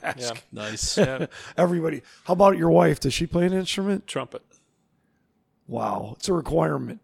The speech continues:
Speaker 1: Do you have a dog?
Speaker 2: We have a dog. Uh, Nelson is, um,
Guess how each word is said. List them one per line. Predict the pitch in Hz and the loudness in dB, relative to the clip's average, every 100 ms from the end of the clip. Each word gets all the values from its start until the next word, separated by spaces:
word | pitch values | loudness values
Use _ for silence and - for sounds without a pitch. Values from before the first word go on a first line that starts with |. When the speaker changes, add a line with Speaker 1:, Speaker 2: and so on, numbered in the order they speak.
| _ _ _ _ | _ _ _ _
Speaker 1:
Do | - | 4
you | 185 | 4
have | 170 | 4
a | |
dog? | 160 156 185 214 - _ _ _ | 4 6 4 2 -6 _ _ _
Speaker 2:
We | 151 135 | -10 -6
have | 135 | -6
a | 131 | -4
dog. | 139 139 156 156 156 - | 0 2 2 0 -4 -16
Uh, | 160 127 127 120 | -10 -8 -8 -8
Nelson | 123 143 - 151 147 143 | -6 -6 -6 -8 -8 -12
is, | - 117 117 - - - _ _ _ _ | -12 -10 -10 -12 -14 -18 _ _ _ _
um, | 151 123 120 117 113 113 | -10 -8 -6 -8 -10 -14